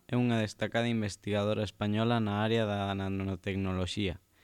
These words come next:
especializada no desenvolvemento de biosensores e nanosensores para aplicacións biomédicas e ambientais. Nacida en mil novecentos sesenta e seis, a súa carreira está centrada na creación de dispositivos miniaturalizados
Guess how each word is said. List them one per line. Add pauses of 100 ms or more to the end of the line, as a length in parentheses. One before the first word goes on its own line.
(260)
especializada
no
desenvolvemento
de
biosensores
e
nanosensores
para
aplicacións
biomédicas
e
ambientais. (880)
Nacida
en
mil
novecentos
sesenta
e
seis, (160)
a
súa
carreira
está
centrada
na
creación
de
dispositivos
miniaturalizados